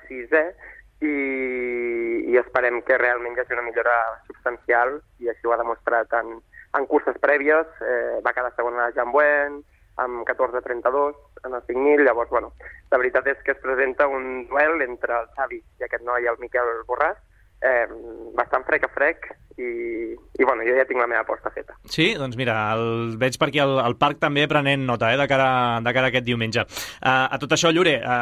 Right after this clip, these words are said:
Speaker 2: no, no el podràs córrer, però el circuit és pràcticament el de, el de sempre. Eh, clar, quin consell li podries donar a això, a, no només a atletes professionals, sinó a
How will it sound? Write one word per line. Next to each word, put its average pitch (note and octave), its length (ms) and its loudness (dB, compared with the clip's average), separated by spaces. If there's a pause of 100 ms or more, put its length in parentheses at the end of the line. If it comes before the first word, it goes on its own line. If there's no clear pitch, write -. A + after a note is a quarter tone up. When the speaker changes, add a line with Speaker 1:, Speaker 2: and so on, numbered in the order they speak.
(140)
Speaker 2:
no, B2+ 160 -4
no C3+ 240 0
el C#3+ 80 0
podràs D#3 400 2 (160)
córrer, E3 400 4
però D#3+ 220 4 (160)
el C3 100 -2
circuit C#3+ 400 0
és - 140 2 (100)
pràcticament C#3+ 480 -2
el C3+ 160 0
de, C3 100 2 (600)
el B2 100 -4
de A#2 80 -2
sempre. C#3+ 400 0 (320)
Eh, A2 960 0
clar, C3+ 120 4 (120)
quin C#3+ 240 -4
consell D#3+ 400 2
li D#3+ 80 0
podries D3+ 320 0
donar D3+ 240 4
a D3 220 2
això, D#3+ 260 2
a, B2+ 320 -2
no B2+ 320 -4
només F3 160 2
a F3+ 80 4
atletes F3 320 0
professionals, E3 800 2 (100)
sinó D3+ 380 4 (340)
a C3+ 140 4